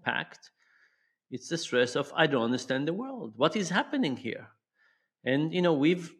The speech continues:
had a lot of it. We have a lot of it. You know, I, I, I was shocked by how many college undergrads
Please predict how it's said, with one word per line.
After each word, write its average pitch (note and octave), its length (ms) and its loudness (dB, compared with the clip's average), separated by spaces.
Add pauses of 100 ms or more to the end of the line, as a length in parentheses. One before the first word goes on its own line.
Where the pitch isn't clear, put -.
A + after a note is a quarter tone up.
(220)
had C#3 280 -6
a - 20 0
lot A3+ 300 -2
of - 160 -8
it. A2 320 -6
We A#2+ 100 -2
have C#3+ 180 -2
a D#3+ 40 4
lot G3+ 200 0
of - 140 -8
it. C#3 80 -10
You D3 80 -2
know, D3 100 8
I, C#3+ 220 8
I, C#3 300 6 (1700)
I D3 120 4
was A#3+ 260 2
shocked - 440 0
by C#3+ 140 6
how E3+ 220 2
many E3+ 600 0 (140)
college E3+ 420 0
undergrads C#3+ 760 0